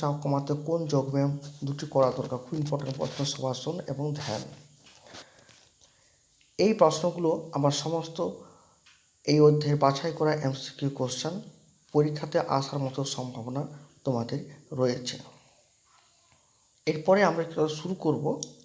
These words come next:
চতুর্থ অধ্যায়। পরের ভিডিওটি হবে আমার চতুর্থ অধ্যায়ের পার্ট ওয়ানের ভিডিও শুরু করব।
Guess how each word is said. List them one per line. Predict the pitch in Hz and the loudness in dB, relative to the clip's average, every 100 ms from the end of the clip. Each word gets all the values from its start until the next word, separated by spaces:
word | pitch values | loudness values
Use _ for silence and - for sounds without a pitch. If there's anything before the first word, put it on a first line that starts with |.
| _ _ - _ - | _ _ -20 _ -2
চতুর্থ | 156 151 156 160 180 190 - - _ _ 135 | 0 2 -2 -4 -6 -8 -8 -20 _ _ 0
অধ্যায়। | - - - - - - - - | 0 -4 -12 -12 -16 -20 -20 -4
পরের | 151 147 156 | 2 4 4
ভিডিওটি | 147 147 143 143 143 | 0 0 0 0 -2
হবে | 139 131 | 2 2
আমার | 143 160 131 | 2 -2 -6
চতুর্থ | - 143 147 139 - | -6 -8 -8 -8 -6
অধ্যায়ের | 131 - 123 120 - - - - _ _ - | -8 -4 -4 -4 -8 -16 -20 -20 _ _ -4
পার্ট | 127 131 | -2 0
ওয়ানের | 127 131 131 | 0 0 -2
ভিডিও | 127 - 123 | -6 -6 -6
শুরু | - 120 127 | -8 -6 -4
করব। | 131 | -2